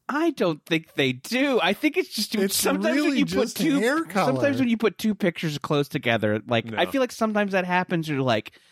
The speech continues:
Speaker 1: "This toaster looks just like my mom in high school," and it's just two photos next to each other, and it's like they don't real. I don't know. I,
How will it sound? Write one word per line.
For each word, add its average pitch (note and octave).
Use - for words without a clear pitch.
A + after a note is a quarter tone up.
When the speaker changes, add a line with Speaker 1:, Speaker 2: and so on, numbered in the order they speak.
Speaker 1:
"This D4
toaster A3
looks D#3+
just C4+
like F#3+
my E3+
mom G#3+
in G3
high A#3+
school," B2
and B2+
it's C3+
just D3+
two D3+
photos C3+
next D3+
to E3+
each E3+
other, E3+
and D#3+
it's -
like D3
they C#3+
don't E3
real. D3
I D3
don't B2
know. F#2
I, E3+